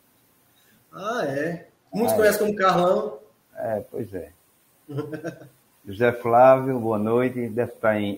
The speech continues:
Speaker 2: é, acho que ele mora, não sei, tenho certeza, em São Caetano. José Flávio.
Speaker 1: Ah.
Speaker 2: E Jório Mota. Boa noite,
Speaker 1: Jório.
Speaker 2: amigo. Obrigado, Jório.
Speaker 1: Boa noite, Júlio.
Speaker 2: Isso. E aqui, Rodrigo Bezerra.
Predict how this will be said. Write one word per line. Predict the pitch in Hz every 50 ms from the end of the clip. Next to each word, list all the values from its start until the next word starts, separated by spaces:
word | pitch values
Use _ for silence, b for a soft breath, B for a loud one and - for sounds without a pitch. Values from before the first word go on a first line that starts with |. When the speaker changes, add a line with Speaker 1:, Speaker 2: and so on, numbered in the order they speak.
| - 110
Speaker 2:
é, | 104 107 - -
acho | 98 104 - -
que | 135
ele | 131 123
mora, | 104 98 95 98 98 104 107
não | 123 127
sei, | - - - 90
tenho | - - 101 -
certeza, | 113 101 - - 90 87 87
em | 90
São | - - 110 98
Caetano. | - 92 85 - - 95 95 98 104 110 - _ _ _ _ _ _ _ _ _ _ -
José | 95 98 90
Flávio. | - - - 92 92 95 104 107 113 110 -
Speaker 1:
Ah. | _ _ _ _ _ _ _ _ _ _ _ _ _ _ _ _ _ _ _ _ _ _ _ _ _ _ _ _ _ -
Speaker 2:
E | 120 104
Jório | 95 113 117 123 131 123 117 107
Mota. | 104 104 110 120 127 127 127 - 135 131 131 123 _ _ _ _ _ _ _ _ _ _
Boa | - 92 98 104
noite, | - 160 165
Speaker 1:
Jório. | 170 101 - -
Speaker 2:
amigo. | - - -
Obrigado, | 110 104 107 104 110 110 110 -
Jório. | 107 107
Speaker 1:
Boa | 107 - - 175
noite, | 170 - 170
Júlio. | 196 202 196 170 151 - - - - - _ _ _ _ _ _ _
Speaker 2:
Isso. | - 104 104 107 107 101 - - - 107 104 107 107 _ _ _ _ _ _ _ _ _ _ _ _ _ _ _ _ _ _ _ _ _ _ _ _ _ _ _ _ _ _ _ _ _ _ _ _ _ _ _ _ _ _ _ -
E | 104 101
aqui, | 98 98 - 113 110
Rodrigo | 107 110 101 98 110 113 107
Bezerra. | 104 110 104 92 92 90 87 82 78 71